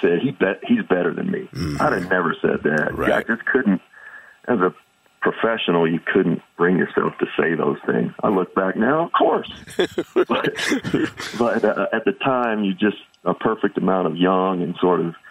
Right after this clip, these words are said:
Speaker 1: uh, immature and, and all that. And I, you know, I, I, I knew when I was healthy, and I made a, I was named to an all-star team my sixth year in
Speaker 2: Right,
Speaker 1: Washington.
Speaker 2: right.
Speaker 1: And, uh, went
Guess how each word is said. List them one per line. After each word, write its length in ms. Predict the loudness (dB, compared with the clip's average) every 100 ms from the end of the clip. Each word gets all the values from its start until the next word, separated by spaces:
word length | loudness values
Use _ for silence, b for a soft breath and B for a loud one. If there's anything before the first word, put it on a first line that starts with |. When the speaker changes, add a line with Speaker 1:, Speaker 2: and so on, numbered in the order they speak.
| B B B B -4
Speaker 1:
uh, 340 | -2 0 -2 0
immature 800 | 2 2 2 2 2 4 4 2
and, 220 | 0 -6 -4
and 180 | 0 2
all 200 | 0 0
that. 320 | 0 0 -4 _
And 100 | 0
I, 220 | 0 0 -2
you 80 | -4
know, 140 | 0 2
I, 140 | 2 2
I, 240 | 0 0 -4 b b b
I 100 | -2
knew 200 | 2 2
when 160 | 4 2
I 100 | 2
was 160 | 0 -2
healthy, 460 | 0 0 -2 -6 -8 _ _ _ -20 -4
and 140 | 0
I 120 | 0
made 280 | 0 0 0
a, 140 | -2 -4 B B B
I 60 | -2
was 180 | -2 0
named 340 | 2 4 4 4
to 100 | 2
an 80 | 2
all-star 500 | 0 0 0 0 0
team 280 | 2 2 2
my 180 | -2 -4 -2
sixth 200 | -4 -4 _
year 240 | -2 0 2
in 60 |
Speaker 2:
Right, 80 | 0 0
Speaker 1:
Washington. 560 | 0 -2 0 2 2 -2
Speaker 2:
right. 340 | -4 -4 -4 -6 -2
Speaker 1:
And, 480 | 0 2 4 4 2
uh, 320 | 2 2 0
went 380 | 0 0 -2 -2